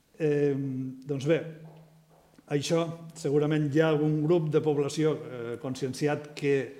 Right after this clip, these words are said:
que opta per aquestes opcions, però, eh,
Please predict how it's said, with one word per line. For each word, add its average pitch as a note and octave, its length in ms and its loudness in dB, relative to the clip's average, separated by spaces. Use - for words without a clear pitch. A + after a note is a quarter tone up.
que B2 120 -10
opta C#3 300 -2
per C3 200 -2
aquestes C#3 340 -4
opcions, D#3+ 420 -4
però, F3+ 320 4
eh, C3 580 -2